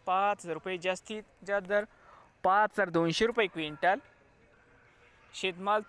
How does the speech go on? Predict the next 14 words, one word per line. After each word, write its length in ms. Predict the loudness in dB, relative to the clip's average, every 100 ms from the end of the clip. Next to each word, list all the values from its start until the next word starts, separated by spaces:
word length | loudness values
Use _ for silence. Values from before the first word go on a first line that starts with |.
| -8
तील 220 | -6 -6 -8
आवक 280 | -6 -2 -2 -4 -8
तीन 220 | -8 -8 -10
क्विंटल, 280 | -8 -6
कमीत 280 | -6 -8 -8 -10
कमी 180 | -10 -2
दहा 220 | 2 2
हजार 180 | 0 -2
पाचशे 320 | -2 -2 -6
रुपये 200 | -4 -4
क्विंटल. 480 | -6 -12 -4 -4 -4 _ _ _ _ _ _ _ _ _ _ _ _ -18
शेतमाल 480 | -8 -8 -6 -6 -6
मोहरी 460 | -6 -6 -4 -6 -8 -10
आवक 240 | -8 -8